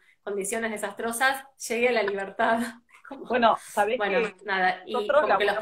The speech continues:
Speaker 1: proyectos propios van transformándolo a uno mismo también.
Speaker 2: Total. No, perdón que te interrumpí, pero nosotros desde Green Tara trabajamos mucho con Elephant Helpers,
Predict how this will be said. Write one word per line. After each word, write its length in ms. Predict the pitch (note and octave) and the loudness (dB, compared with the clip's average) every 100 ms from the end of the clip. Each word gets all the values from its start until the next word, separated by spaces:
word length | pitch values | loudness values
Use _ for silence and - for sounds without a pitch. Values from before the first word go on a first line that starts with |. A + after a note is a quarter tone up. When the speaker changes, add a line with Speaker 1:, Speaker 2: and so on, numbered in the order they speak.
| A3 | 0
Speaker 1:
proyectos 240 | C4+ D#4+ D#4 | 0 0 0
propios 420 | C4 B3+ C#4+ D4 | 0 0 0 2
van 180 | A#3 A#3 | 0 2
transformándolo 720 | B3 A3+ G3+ G3 G#3+ A3 G#3 | -2 -2 -4 -2 -2 -2 -2
a 20 | |
uno 160 | G3+ F#3+ | -4 -6
mismo 300 | A#3 F#3 F3 | -8 -8 -8
también. 360 | F3+ F3 - - | -8 -8 -14 -16
Speaker 2:
Total. 440 | G3 F#3+ G#3+ F#3+ - _ | -14 -4 -2 -2 -6 _
No, 240 | - A3 E3 | -8 -6 -6
perdón 300 | F#3 G3+ A3+ | -6 -6 -8
que 60 | |
te 100 | A#3 | -10
interrumpí, 440 | G#3+ G3+ F#3+ G3 A#3+ | -10 -8 -10 -10 -8
pero 180 | F3+ F3+ | -6 -6
nosotros 300 | G3 C4+ - | -2 -2 -2
desde 280 | G3+ F#3 | -4 -4
Green 180 | G3 G#3+ | -6 -4
Tara 240 | A3 A#3 B3+ | 0 0 0
trabajamos 380 | F3 F3 G3+ | -4 -4 -6
mucho 280 | G3+ B3 G#3+ | -6 -8 -8
con 220 | - F3+ F3 | -8 -12 -8
Elephant 460 | F#3 G3 F#3 F3+ | -8 -6 -10 -4
Helpers, 480 | A3 G#3 G3 A3 - | -4 -4 -8 -8 -16